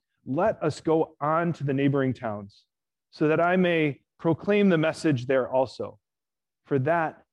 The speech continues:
is what I came out to do." Jesus' message and miracle of healing, it cannot be contained to Capernaum. Jesus knows that in order for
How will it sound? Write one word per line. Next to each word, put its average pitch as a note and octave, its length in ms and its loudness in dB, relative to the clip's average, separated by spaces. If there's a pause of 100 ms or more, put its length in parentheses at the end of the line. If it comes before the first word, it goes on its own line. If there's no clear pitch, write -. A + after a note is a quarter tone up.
(180)
is C3+ 140 -2
what D3 120 2
I C3+ 100 0
came C#3+ 260 -4
out B2 220 -4
to A#2 100 -10
do." A2 340 -4 (2250)
Jesus' E3 500 2
message D3+ 640 2
and C3 340 -4 (260)
miracle E3 640 2
of C3+ 140 -4
healing, C3+ 520 -4 (360)
it - 140 -12
cannot E3+ 520 -4
be D#3 120 0
contained D#3+ 840 -2 (100)
to A2+ 100 -8
Capernaum. B2 600 -4 (1160)
Jesus F#3+ 380 4
knows F#3+ 440 4
that E3 200 4
in E3+ 140 0
order F#3 360 4
for D#3+ 460 0